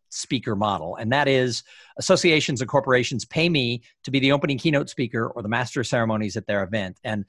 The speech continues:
I was at a podcaster event, and this guy came up to me and he said, "Well, how do you make your money? You've got a kid at one of the most expensive colleges in America and you live in a nice neighborhood." And I said,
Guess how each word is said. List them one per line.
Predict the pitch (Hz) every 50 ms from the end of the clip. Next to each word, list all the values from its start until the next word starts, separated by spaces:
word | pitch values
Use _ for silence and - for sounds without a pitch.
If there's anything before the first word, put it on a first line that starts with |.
| _ - - -
I | - 127
was | 123 131
at | 135 107
a |
podcaster | - - - 196 294 370 - - 131 95 - - - 104 95
event, | 85 87 82 82 123 - - _ _ _ _ _ _ _ _ -
and | 139 147
this | 151 -
guy | - 170 175 170
came | - 170 160
up | 190 - - -
to | 175
me | 147 131 127
and | 131
he | 127
said, | 110 - 143 135 123
"Well, | 123 135
how | 208 277
do | 381 -
you | 220
make | 180 170 -
your | 127 117
money? | 131 135 147 190
You've | 90 117 143
got | 147 151 120
a | 104
kid | - - 147 143 135
at | 127 -
one | 123 123 131
of | 120
the | 107 98 95
most | 104 123 127 - -
expensive | - - - 143 120 131 117 -
colleges | - 127 127 139 143 120 113 117 110
in | 120 110
America | 110 151 208 208 180 - 113 117 127 143 - - - - - - _ _ _ -
and | 123 120 117 113 113 110 107 104
you | 120 120
live | 131 156 156
in | 139
a | 127
nice | 131 135 139 - -
neighborhood." | 151 208 220 117 95 95 90 104 135 143 - _ _ _ _ _ _ _ _ _ -
And | 127 131
I | 127 123
said, | 117 - - 139 127 117 113 110 101